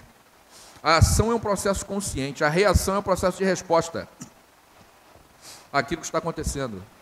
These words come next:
É muito diferente. Então, o sujeito simples é isso. É só o que ele acredita, é só o que ele pensa,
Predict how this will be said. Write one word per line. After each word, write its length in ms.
É 80
muito 180
diferente. 520
Então, 100
o 20
sujeito 240
simples 280
é 80
isso. 420
É 80
só 180
o 40
que 100
ele 80
acredita, 460
é 20
só 200
o 40
que 80
ele 100
pensa, 400